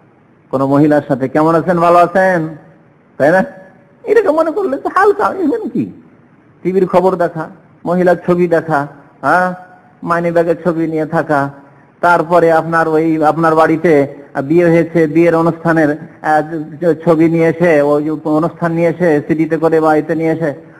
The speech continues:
লোকজনকে শোনানো, দেখানো, "এই আমার এটা হচ্ছে মা, এটা আমার খালা, ওইটা আমার বোন, বড় বোন, বড় আপা, এটা আমার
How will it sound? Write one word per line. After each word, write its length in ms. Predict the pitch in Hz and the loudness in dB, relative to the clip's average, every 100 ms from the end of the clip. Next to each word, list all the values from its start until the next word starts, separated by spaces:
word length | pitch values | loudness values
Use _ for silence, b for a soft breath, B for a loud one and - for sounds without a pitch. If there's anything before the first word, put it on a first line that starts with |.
| - | -4
লোকজনকে 480 | 147 151 147 156 160 - | -2 0 0 0 -2 -2
শোনানো, 320 | 165 165 160 | 0 2 2
দেখানো, 540 | 156 160 160 156 151 147 - | 2 2 2 4 2 0 -2
"এই 260 | - 156 139 | 0 0 0
আমার 240 | 131 135 | -2 -4
এটা 220 | 135 135 | -4 -4
হচ্ছে 200 | 131 131 | -6 -6
মা, 460 | 131 131 131 127 113 | -4 -2 -2 -2 -6
এটা 140 | 117 131 | -8 -8
আমার 140 | 135 | -8
খালা, 640 | 131 - 123 135 131 120 | -8 -4 -2 2 2 2
ওইটা 220 | 113 131 135 | 0 -2 -2
আমার 200 | 139 120 | -2 -2
বোন, 500 | 117 139 139 131 123 | 0 2 4 2 0
বড় 240 | 131 131 | 0 0
বোন, 340 | 120 127 123 | -2 -2 -2
বড় 180 | 120 131 | -2 0
আপা, 600 | 123 120 - 135 127 113 - - | 2 0 2 2 4 0 -4 -12
এটা 140 | 147 | -6
আমার 140 | 147 | -4